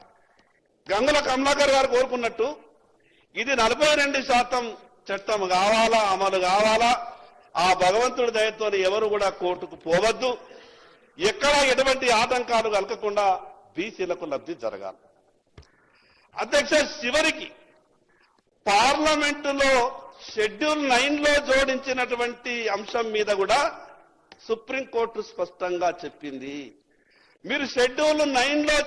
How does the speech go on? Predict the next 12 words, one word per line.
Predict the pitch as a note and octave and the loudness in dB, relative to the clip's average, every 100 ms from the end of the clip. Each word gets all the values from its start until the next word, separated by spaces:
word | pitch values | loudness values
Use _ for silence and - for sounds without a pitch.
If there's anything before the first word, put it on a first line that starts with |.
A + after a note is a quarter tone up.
| D4 | 0
చేర్చినంత | C#4+ C#4+ D4 C4+ C4 C4+ B3+ A3 | 0 0 -2 -4 -4 0 0 2
మాత్రాన | A3+ C4 - B3+ A#3 A3 B3 A#3 D3+ - - - _ _ _ _ _ - | 2 0 0 2 2 2 2 0 -2 -10 -20 -20 _ _ _ _ _ -10
మాకు | E3+ A3 C4+ B3+ - | -2 2 2 0 -2
సమీక్షించేటటువంటి | A3+ B3 D4+ D4+ D4+ C#4 C4+ C4 B3 B3 B3 A3+ | 0 2 -2 -4 -8 0 0 0 -2 -4 -4 -2
అధికారం | G3+ - A4+ G#4+ A3+ G3+ | -2 -2 -2 -2 -2 -2
లేదు | F#3+ G#3+ G#3 G3 | -4 -2 -2 -4
అనుకోకుండ్రి, | F#3 F3 E3+ E3 D3 F3 D#4 E4 - - _ _ _ - | -6 -8 -10 -8 -8 -6 -6 -6 -14 -20 _ _ _ 0
దాన్ని | F3+ B3+ D4 D#4+ | 2 4 4 2
కూడా | D#4+ D#4 D4+ C#4 | 4 4 4 2
మేము | C4+ C4 - | 0 -4 -2
సమీక్షిస్తాము | A3+ C4 B3+ B3 A3 A3+ G#3+ G#3 | -2 -2 -6 -12 -8 -4 0 0
అని | G#3 | 0